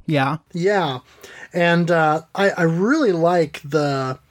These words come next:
Speaker 2: the additional definition on the art in, you know, the change between the, uh, original design and the new one, that it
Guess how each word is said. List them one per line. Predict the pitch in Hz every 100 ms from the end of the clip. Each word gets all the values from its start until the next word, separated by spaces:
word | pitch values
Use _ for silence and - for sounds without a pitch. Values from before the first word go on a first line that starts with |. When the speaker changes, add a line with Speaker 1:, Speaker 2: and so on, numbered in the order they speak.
| _ _ 156
Speaker 2:
the | 151 147
additional | 143 180 165 180 156
definition | 139 165 151 170 143 143 - 151 143 143
on | 147 139 139 139 135 135 - - _
the | 151
art | 139 147 147 143
in, | - 143 135
you | 156 143
know, | 135
the | 127
change | 135 - 160 151 139
between | 135 139 - 156 151 143 135 135 - - - _ 151
the, | 139 143 135 131
uh, | 127 123 127 - _ _ -
original | 135 143 143 151 139
design | 127 127 143 139 139 135
and | 135 131 127
the |
new | 127 139 160
one, | 135 120 123 - - - - _ 151
that | 135 127 -
it | 139